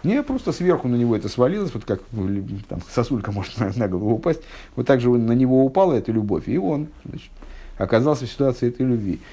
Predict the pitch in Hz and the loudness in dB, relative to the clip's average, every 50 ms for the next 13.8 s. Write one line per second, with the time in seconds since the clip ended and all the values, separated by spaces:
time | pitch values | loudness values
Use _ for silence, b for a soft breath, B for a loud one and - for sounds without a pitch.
0 | B B B - 110 127 143 143 127 165 156 147 151 202 247 285 269 185 120 98 | B B B -2 0 2 2 2 2 2 0 0 2 2 2 2 2 2 0 -2
1 | - - - - - - 101 107 104 - 123 113 110 110 107 104 101 101 95 95 | -4 -6 -12 -12 -4 -2 0 0 0 0 0 0 2 2 2 2 2 2 0 0
2 | 98 95 92 95 95 95 92 92 90 90 92 95 92 - - - - - - - | 0 0 0 -2 -2 -2 -2 -2 -2 -4 -4 -6 -10 -14 -20 -20 -16 -14 -12 -10
3 | - - - - - - 60 64 - - - 107 104 104 101 101 110 117 110 107 | -8 -8 -8 -8 -8 -8 -8 -10 -10 -4 -2 0 0 0 0 2 2 2 2 2
4 | 95 - - 104 92 - 113 113 117 123 127 131 127 117 107 101 98 98 95 107 | 0 -2 -4 -8 -4 -2 0 2 2 2 2 2 2 2 2 0 0 -2 0 0
5 | 107 107 107 101 - - 95 90 90 87 - - 98 98 107 107 101 95 95 95 | 0 0 0 -2 -4 -4 -4 -4 -4 -4 -4 -4 -4 -2 0 0 0 0 0 0
6 | 95 95 95 98 101 104 101 98 92 - - 123 123 117 - - - - 90 87 | 0 0 0 0 0 0 0 -2 -4 -2 0 0 0 0 -2 -6 -8 -6 -6 -6
7 | - - - - 104 104 98 85 78 - - - - - - - - - - - | -6 -8 -8 -6 -2 -2 -2 -2 -4 -8 -14 -14 -14 -14 -14 -14 -12 -12 -10 -10
8 | 73 80 85 - - - - 101 120 135 139 123 107 101 95 92 90 - - - | -10 -8 -10 -10 -10 -6 -4 -2 -2 0 0 0 -2 -2 -2 -2 -4 -6 -6 -6
9 | 85 87 92 90 101 87 87 - - 85 - - - 90 87 - 113 117 120 117 | -4 -4 -4 -2 -4 -6 -8 -8 -8 -8 -8 -8 -6 -6 -4 -2 0 0 0 0
10 | 107 95 92 87 - - - - 92 - - 107 92 - - 110 127 175 226 254 | -2 -4 -4 -4 -6 -6 -6 -6 -8 -8 -8 -8 -8 -6 -4 -4 -4 -2 -2 -2
11 | 240 202 139 120 B B B B B B B B B B 110 113 120 127 131 123 | -2 -2 -2 -4 B B B B B B B B B B 2 4 4 6 6 4
12 | 123 - 135 131 135 135 135 131 135 147 151 147 147 - - 98 120 131 143 156 | 2 2 2 2 2 2 2 2 2 2 0 0 -2 -2 0 2 2 2 2 2
13 | 156 139 - - 131 151 156 143 - - - 190 185 139 92 | 0 0 0 0 0 0 0 -2 -2 -2 0 2 2 2 0